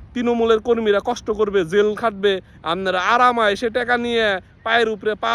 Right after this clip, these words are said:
তুইলে ফ্যামিলি নিয়ে আরামে থাকবেন, এটা হবে না। এর জন্য সতর্ক করে দিলাম, সময় আছে, এখনো নিজেদের সংশোধন কইরা নিয়ে আপনারা মাননীয় প্রধানমন্ত্রী শেখ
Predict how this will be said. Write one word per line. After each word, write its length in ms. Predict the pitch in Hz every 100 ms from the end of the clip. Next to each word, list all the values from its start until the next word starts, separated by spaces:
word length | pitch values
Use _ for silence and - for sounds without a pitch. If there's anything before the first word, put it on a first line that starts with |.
| 233
তুইলে 340 | 233 214 185 180 160
ফ্যামিলি 320 | 202 190 196 202
নিয়ে 120 | 220 220
আরামে 220 | 233 220
থাকবেন, 340 | 214 180 156 135 - - - 151
এটা 120 | 185 175
হবে 180 | 127 110
না। 60 | 92 - - - 156
এর 80 | 170
জন্য 140 | 196 208
সতর্ক 280 | 226 247 233 226
করে 140 | 220 196
দিলাম, 200 | 202 302 381 - - - -
সময় 240 | 208 226 214
আছে, 180 | - 226 349 - - 143
এখনো 200 | 185 202 202
নিজেদের 300 | 208 190 185 233
সংশোধন 380 | 226 226 202 208
কইরা 220 | 262 262 262
নিয়ে 160 | 247 175 117 - - - 143
আপনারা 300 | 180 175 262 - - - - -
মাননীয় 420 | 151 185 196 196 185
প্রধানমন্ত্রী 460 | 202 202 196 208 214
শেখ 140 | -